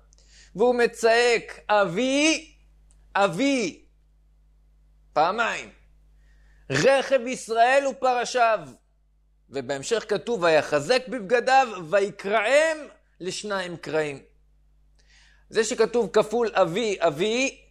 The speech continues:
דורשים שאצל אלישע, אליהו הנביא היה שקול גם כמו זה אביו וגם כמו אמו. "רכב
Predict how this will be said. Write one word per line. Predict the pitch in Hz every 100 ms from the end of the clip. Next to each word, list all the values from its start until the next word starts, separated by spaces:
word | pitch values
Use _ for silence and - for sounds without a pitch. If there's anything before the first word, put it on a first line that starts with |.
| _ _ -
דורשים | 139 180 170 226 247 254 247 - _ _
שאצל | - 185 170 165 - 156 175 160
אלישע, | 165 220 269 - 202 165
אליהו | 151 160 202 208 208
הנביא | 196 196 220 226
היה | 214
שקול | 208 208 - 254 233 160
גם | 196 180 170
כמו | 190 185 190 190 - _ _
זה | 127 156 190
אביו | 170 143 208 208 165 170
וגם | 196 240 247
כמו | 247 247 254
אמו. | 240 247 262 254 _ _ _ _ _ _ _ _ _ _ _ _ _ _ _ _ _ _ _ _ _ _ _ _ _ _ _ -
"רכב | 143 247 285 285